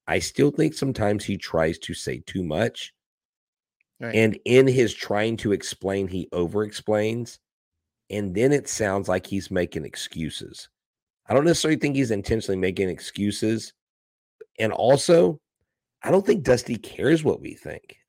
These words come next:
Speaker 1: I, I genuinely don't. I don't think
Speaker 2: No,
Speaker 1: he
Speaker 2: he
Speaker 1: goes
Speaker 2: doesn't.
Speaker 1: home and goes, "Hmm, I'm wondering if they liked my comments today." Like, <laughs> he,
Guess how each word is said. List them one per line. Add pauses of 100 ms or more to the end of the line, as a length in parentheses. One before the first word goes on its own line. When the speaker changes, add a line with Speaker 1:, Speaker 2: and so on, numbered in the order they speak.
Speaker 1:
I,
I
genuinely
don't. (120)
I
don't
think
Speaker 2:
No,
Speaker 1:
he
Speaker 2:
he
Speaker 1:
goes
Speaker 2:
doesn't.
Speaker 1:
home
and
goes, (580)
"Hmm, (300)
I'm
wondering
if
they
liked
my
comments
today."
Like, (100)
<laughs>
he,